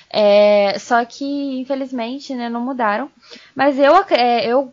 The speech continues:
continuo achando um Ti-, o Tite um bom técnico.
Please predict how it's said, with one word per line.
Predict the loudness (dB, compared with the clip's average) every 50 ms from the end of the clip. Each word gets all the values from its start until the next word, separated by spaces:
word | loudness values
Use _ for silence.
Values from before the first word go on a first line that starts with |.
| _ _
continuo | -6 -6 -6 -6 -6 -4 -2 0
achando | 0 0 0 -2 -2 -2 -2 -4
um | -6
Ti-, | -8 -8 -10 -8
o | -8 -10
Tite | -8 -10 -12 -10 -10 -8
um | -6
bom | -6 -6 -6 -6
técnico. | -4 -4 -2 -2 -2 -4 -8 -12 -10 -10 -10 -10 -10 -12 -12